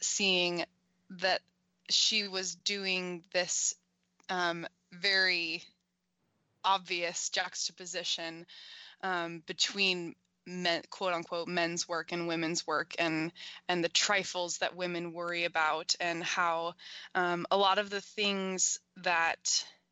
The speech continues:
typically women view as important, um, or are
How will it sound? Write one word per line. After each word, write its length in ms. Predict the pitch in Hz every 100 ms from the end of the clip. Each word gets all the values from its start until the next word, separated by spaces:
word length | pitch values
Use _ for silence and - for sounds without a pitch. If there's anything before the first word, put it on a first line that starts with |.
| _
typically 680 | - 254 - 202 - 175 175
women 460 | 175 175 175 170 170
view 340 | - 180 175
as 180 | 156 156
important, 840 | 165 - - 185 175 170 - - - - - - - -
um, 380 | 185 170 170 170
or 160 | 208 196
are 140 | 170